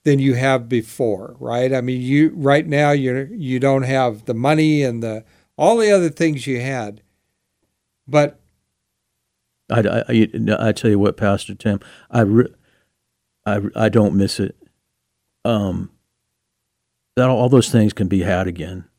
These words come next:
Speaker 1: Yeah.
Speaker 2: But I, I don't, I really don't miss 'em. I, I am, I am content and happy, and I'm probably the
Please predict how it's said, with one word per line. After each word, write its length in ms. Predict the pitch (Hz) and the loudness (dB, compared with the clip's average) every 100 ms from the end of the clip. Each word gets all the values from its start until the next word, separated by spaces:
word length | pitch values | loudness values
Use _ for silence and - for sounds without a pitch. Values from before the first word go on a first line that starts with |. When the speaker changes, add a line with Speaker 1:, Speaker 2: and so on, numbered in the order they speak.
| _ | _
Speaker 1:
Yeah. 220 | 151 151 - _ _ _ _ _ _ _ _ | -8 -8 -10 _ _ _ _ _ _ _ _
Speaker 2:
But 500 | 123 131 120 131 - | -8 -2 -2 -2 -2
I, 200 | 110 104 - - _ _ _ _ _ _ _ _ _ | 0 0 -4 -18 _ _ _ _ _ _ _ _ _
I 140 | 113 123 | 0 2
don't, 140 | 117 | 2
I 100 | 110 | 4
really 300 | 110 110 104 | 4 6 4
don't 220 | 98 95 | 2 -2
miss 240 | 95 90 101 | -4 -6 -8
'em. 160 | 95 - - | -8 -12 -6
I, 280 | 113 110 107 | 0 2 2
I 280 | - 98 104 | 0 -2 0
am, 320 | 104 95 95 - _ _ _ _ - | 0 -2 -6 -16 _ _ _ _ -4
I 100 | 107 | 0
am 100 | 101 | 0
content 540 | - 90 104 107 113 95 | -2 -6 -2 0 -2 -4
and 120 | 82 | -12
happy, 560 | 98 95 98 104 107 _ _ _ _ _ _ _ | -8 -6 0 0 0 _ _ _ _ _ _ _
and 400 | 95 85 85 82 _ _ _ _ _ _ _ _ _ _ _ _ - | -8 -6 -8 -14 _ _ _ _ _ _ _ _ _ _ _ _ -8
I'm 120 | 107 | -4
probably 200 | 117 | 0
the 20 | 104 | 0